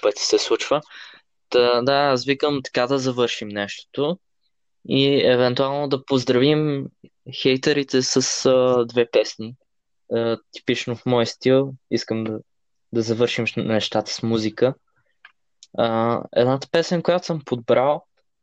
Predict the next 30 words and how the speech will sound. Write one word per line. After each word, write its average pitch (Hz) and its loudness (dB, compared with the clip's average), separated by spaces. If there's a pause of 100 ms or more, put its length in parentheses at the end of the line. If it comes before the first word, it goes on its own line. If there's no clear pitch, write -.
(520)
се - -20
казва 135 2
Пълен 135 -2
напред 131 -2
и 131 2
е 131 4
девети 127 0
трак 131 0
от - -6
албума 120 0
на 107 0
Ендо 107 -2
Хиляди 107 -2
белези, 104 0 (560)
който - -4
излезе 95 -2
тази 104 -4
година. 151 0
Имам 160 2
ревю, 131 2 (1040)
доста 101 -2
е 95 -16
тъпо, 147 0 (220)
в - -14
смисъл 123 0
написано 117 0
като - -2
формати, 107 0
като, 104 0 (440)
а, 101 0